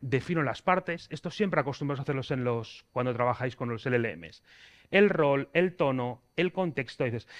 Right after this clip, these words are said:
"Se te va a proporcionar la transcripción de una llamada de un cliente de España que ha sido, eh, transcrita por el modelo Whisper". Y esto hace que a veces, cierto, los valores no se recojan bien. Tú le vas explicando todo lo que tiene que hacer.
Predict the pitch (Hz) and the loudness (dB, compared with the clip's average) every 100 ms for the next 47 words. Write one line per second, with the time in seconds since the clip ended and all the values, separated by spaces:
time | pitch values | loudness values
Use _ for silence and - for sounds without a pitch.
0 | - - 139 156 175 202 214 214 214 208 | -18 -6 6 6 6 2 2 2 4 4
1 | 202 196 208 185 202 196 190 190 196 196 | 2 0 -2 -2 -4 -2 -2 0 0 0
2 | 196 190 190 196 185 170 - 202 202 175 | -2 -2 -2 0 -2 -2 0 2 2 0
3 | 170 208 196 165 _ _ - - - 156 | 0 0 -2 -6 _ _ -20 -8 2 4
4 | 160 151 151 - 208 202 165 151 151 175 | 4 0 -2 0 4 4 4 2 4 4
5 | 185 139 151 - - 98 - 139 143 180 | 4 4 2 0 -4 -8 -6 -4 -2 0
6 | 170 170 151 156 180 202 185 180 160 156 | -2 2 2 2 -2 -2 0 -2 2 2
7 | 170 202 180 175 - 180 147 170 - 170 | 2 0 0 -2 -2 -2 -2 -4 -2 -2
8 | 127 117 139 127 87 _ _ _ _ _ | -2 -6 -4 -4 -6 _ _ _ _ _
9 | - 151 170 165 185 196 190 196 208 214 | -6 -2 0 -2 -6 -6 -2 -2 0 -4
10 | - - 185 185 165 143 151 139 120 135 | -6 -4 -2 -2 -2 0 0 0 0 0
11 | 107 | -4